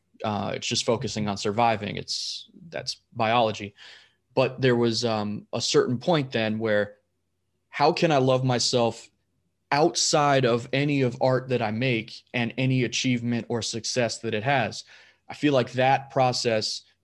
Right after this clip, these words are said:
and that begins with tolerating yourself, um, has to take place independently of the art at some level, even though the art can help you get there. But, um, getting back to zero is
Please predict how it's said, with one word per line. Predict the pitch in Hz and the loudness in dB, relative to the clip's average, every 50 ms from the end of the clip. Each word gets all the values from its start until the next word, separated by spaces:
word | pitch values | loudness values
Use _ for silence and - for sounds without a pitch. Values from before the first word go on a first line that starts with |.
| _ _ | _ _
and | 117 113 113 | -4 -4 -4
that | 110 | -4
begins | - 117 120 127 120 117 | -4 -2 -2 -2 -2 -2
with | 110 | -4
tolerating | - - 127 127 131 127 123 117 110 110 107 | -2 0 2 4 4 4 4 2 2 0 -2
yourself, | 107 107 - - 107 104 104 107 - - - _ _ _ _ _ _ _ - | -4 -6 -6 -4 -4 -4 -4 -6 -8 -14 -20 _ _ _ _ _ _ _ -8
um, | - 110 107 104 101 101 101 - _ _ _ _ _ _ _ _ _ _ _ _ _ _ _ _ - | -6 -4 -4 -4 -4 -8 -10 -14 _ _ _ _ _ _ _ _ _ _ _ _ _ _ _ _ -4
has | 123 135 131 131 - | 0 0 0 0 -2
to | - 123 | -4 -4
take | - - 135 127 131 | -2 0 -2 -2 0
place | 131 131 120 117 - | 0 0 0 0 -2
independently | - 127 120 117 120 - - 123 127 131 147 143 156 156 156 151 - | -2 -2 -2 -2 -4 -4 -4 -2 -2 -2 -2 -2 -2 -2 -2 -2 -2
of | 131 127 120 123 | -2 -2 -2 -2
the | 123 117 | -2 -2
art | - 117 117 131 135 131 135 135 | 0 2 2 2 2 0 -2 -4
at | 135 131 | -4 -4
some | - - 139 131 131 | -2 0 0 2 2
level, | 131 131 131 131 175 190 - - _ _ _ _ | 2 2 2 0 0 -4 -6 -10 _ _ _ _
even | 120 131 131 139 139 | -2 0 0 2 2
though | 131 123 | 2 2
the | 123 - | 0 0
art | - 120 127 127 127 - | 0 0 0 0 -2 -4
can | - 120 | -4 -4
help | 117 120 120 - - | -2 -4 -4 -4 -6
you | 113 107 | -8 -4
get | 107 117 117 120 - | -2 0 -2 0 0
there. | 156 156 170 175 | 0 0 0 -2
But, | 170 139 127 123 117 110 - - - - - - _ _ _ _ _ _ _ _ _ _ | -4 -4 -2 0 0 0 0 -4 -10 -20 -20 -20 _ _ _ _ _ _ _ _ _ _
um, | 127 120 113 110 104 104 104 123 | -4 -2 -2 -2 -4 -6 -8 -2
getting | - 135 131 139 143 131 | 0 0 2 2 2 2
back | 139 131 127 131 | 2 2 2 0
to | - 127 | -2 -4
zero | 117 113 131 139 143 135 127 127 120 117 113 - | -4 -4 -2 -2 0 2 2 2 2 2 0 -2
is | - 120 123 117 113 110 107 110 - - - - - | -4 -4 -2 -2 -2 -4 -6 -6 -6 -4 -6 -6 -8